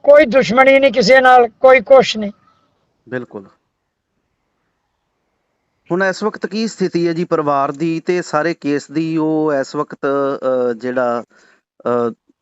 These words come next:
Speaker 2: ਹੈਗਾ ਸੀ, ਅਹ, ਕੁਕਰਮ ਕਰਨ ਵਾਲਾ ਸ਼ਖਸ, ਉਹ ਜੇਲ੍ਹ ਦੇ ਵਿੱਚ ਹੈ। ਜਥੇਬੰਦੀਆਂ ਦੇ ਹੱਥ ਆਇਆ ਕਿ ਉਹ ਪੁਲਿਸ ਨੇ ਸਿੱਧਾ ਆਪਣੇ
Speaker 1: ਅਸਲ
Speaker 2: ਤਰੀਕੇ ਨਾਲ
Speaker 1: ਚ
Speaker 2: ਹਿਰਾਸਤ ਵਿੱਚ ਲੈ ਲਿਆ?
Speaker 1: ਜਦੋਂ ਭਾਈ ਸਾਹਿਬ ਪੁਲਿਸ ਨੇ ਫੜਿਆ ਨਾ ਵਿੱਚੋਂ, ਹੁਣ ਪੁਲਿਸ ਵਾਲੇ ਵੀ ਦੱਸਦੇ ਆ
Speaker 2: ਹੂੰ।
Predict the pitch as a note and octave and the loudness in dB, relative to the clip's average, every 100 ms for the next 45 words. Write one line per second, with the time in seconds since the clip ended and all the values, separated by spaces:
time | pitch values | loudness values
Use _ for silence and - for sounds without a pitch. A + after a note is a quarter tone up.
0 | A#2+ C3 C3+ D3+ D3 C#3+ C#3+ C#3 - B2 | -12 -6 -4 -4 -8 -6 -6 -8 -8 -6
1 | A#2 C3+ B2+ C3 C#3 C#3 C3 B2+ B2+ B2 | -6 -8 -6 -6 -6 -6 -6 -4 -4 -4
2 | C3+ - _ _ - C3+ - - C3+ C#3 | -6 -12 _ _ -8 -8 -6 -8 -8 -6
3 | B2 C#3+ D#3+ D#3+ C#3+ - C#3+ C#3+ - - | -4 -4 -4 -4 -4 -4 -4 -6 -10 -20
4 | _ _ _ _ C3+ C#3 C#3+ D#3 E3 E3 | _ _ _ _ -10 -6 -4 -4 -4 -4
5 | F3 E3+ E3+ E3+ C#3+ C3 - C#3+ C#3+ E3 | -4 -2 -2 -4 -4 -4 -4 -2 -2 -2
6 | E3+ F#3+ F#3+ F#3+ F#3 F3 E3+ - _ D3+ | -4 -4 -2 -2 -2 -2 -4 -6 _ -6
7 | D#3 - F3 F3+ E3+ E3+ D3+ - D3 D3 | -4 -4 -6 -6 -4 -4 -4 -4 -4 2
8 | D3 - B3+ C4+ - B3 B3+ C4 C4 C#3 | 2 4 4 4 4 6 6 6 4 2
9 | C#3 A#2 G2+ G2 _ _ F3+ A3+ G#3+ C4+ | -2 -4 -6 -10 _ _ 0 2 4 4
10 | C4+ B3 F#3 B3 A3+ - A3+ G3 A#3 B3+ | 6 4 6 4 4 2 2 2 0 0
11 | G3 A#3+ B3 A3 C4+ A#3+ G#3 B3 A#3+ A3+ | 4 6 6 4 2 0 2 2 2 2
12 | A#3+ A3+ A3+ B3+ C4 A#3 A3 F#3 A3 A3+ | 2 4 6 6 4 4 4 4 4 6
13 | B3 - _ _ _ _ B2+ | 4 2 _ _ _ _ -16